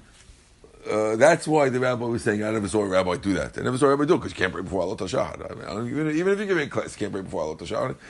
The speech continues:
You're in nighttime." So the Rashi and Tosfos makes a difference in the two sides. Says the new Mishnah, Rabotai. Last Mishnah in the fourth perek.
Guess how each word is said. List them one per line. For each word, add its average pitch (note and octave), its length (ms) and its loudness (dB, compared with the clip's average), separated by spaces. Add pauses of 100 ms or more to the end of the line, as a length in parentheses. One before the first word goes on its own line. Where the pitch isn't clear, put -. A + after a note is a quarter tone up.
You're D3+ 140 2
in D#3+ 80 -2
nighttime." C#3 460 0 (1800)
So F#2 300 -2
the G#2+ 180 -4
Rashi C#3 480 4
and B2 100 -6
Tosfos B2+ 260 4
makes A2+ 200 -4
a A2 40 -2
difference G2 220 -2
in F#2+ 60 -4
the E2+ 80 -6
two F#2 100 -4
sides. - 480 -4 (540)
Says F#3 180 8
the F3 80 0
new F3+ 100 2
Mishnah, D3 260 4
Rabotai. G#2 460 4
Last D3+ 300 6
Mishnah B2 580 4 (540)
in B2+ 400 4 (160)
the A#2+ 80 4
fourth A#2+ 380 2
perek. A2+ 260 2